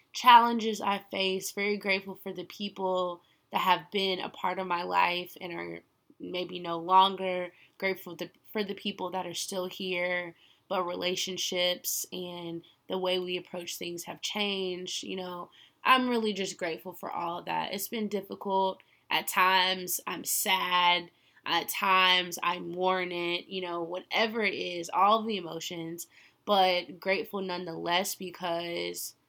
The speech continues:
listen, y'all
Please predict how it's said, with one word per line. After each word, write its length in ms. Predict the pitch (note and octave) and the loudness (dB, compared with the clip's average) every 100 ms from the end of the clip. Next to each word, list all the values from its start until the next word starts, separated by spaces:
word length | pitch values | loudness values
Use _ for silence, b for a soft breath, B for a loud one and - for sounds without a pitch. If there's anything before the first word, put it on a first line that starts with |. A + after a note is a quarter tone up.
| _ _ _ _ _ _ _ _ _ | _ _ _ _ _ _ _ _ _
listen, 840 | F#3 F3+ - - - D#2 A#1 - - _ _ _ _ _ _ _ _ _ _ _ _ | -10 -6 -6 -8 -8 -10 -12 -14 -18 _ _ _ _ _ _ _ _ _ _ _ _
y'all 240 | G3+ A3+ | 2 6